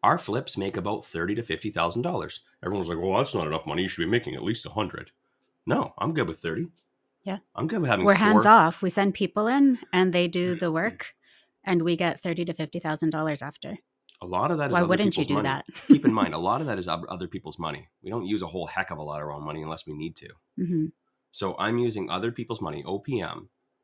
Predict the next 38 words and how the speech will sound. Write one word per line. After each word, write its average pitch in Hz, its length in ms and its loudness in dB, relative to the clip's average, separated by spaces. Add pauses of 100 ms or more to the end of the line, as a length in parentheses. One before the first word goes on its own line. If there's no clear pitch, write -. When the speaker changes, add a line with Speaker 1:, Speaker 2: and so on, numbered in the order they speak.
Speaker 1:
and 92 100 -8
I'm 98 120 -2
making 95 260 -6
thirty 101 300 -2
thousand 98 320 -2
dollars 85 340 -4
on 80 140 -8
every 92 180 -8
deal, - 360 -14 (260)
and 87 100 -8
I 85 60 -4
get 87 140 -4
up 87 120 -6
to 92 80 -12
four 104 340 -2
deals 95 280 -2
at 90 80 -2
a 90 40 -4
time. 71 300 -10 (720)
And 85 80 -10
it 80 80 -10
takes 90 180 -4
me 92 100 -2
three 110 280 0
months 90 280 0
to 87 80 -10
do 85 280 -6
a 82 80 -12
deal. 73 320 -12 (420)
So 95 320 -2
every 123 240 0
three 120 240 2
months, 87 400 0 (220)
I 87 100 0
am 87 140 -4
doing 85 340 -4
four 90 240 -2
deals. - 520 -8